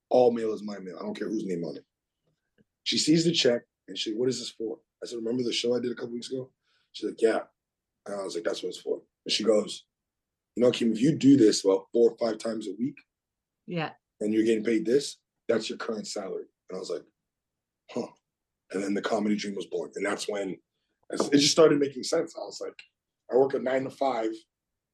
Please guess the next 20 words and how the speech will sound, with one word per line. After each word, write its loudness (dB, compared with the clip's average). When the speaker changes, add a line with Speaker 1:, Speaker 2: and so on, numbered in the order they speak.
Speaker 1:
Monday 0
to -2
Friday, -2
forty -6
to -10
fifty -10
hours -2
a -8
week, -4
working 4
in -2
Speaker 2:
Yeah. -8
Speaker 1:
sales, 2
right? -4
And -2
that's 2
a 4
volatile, 2
just -10
as, -10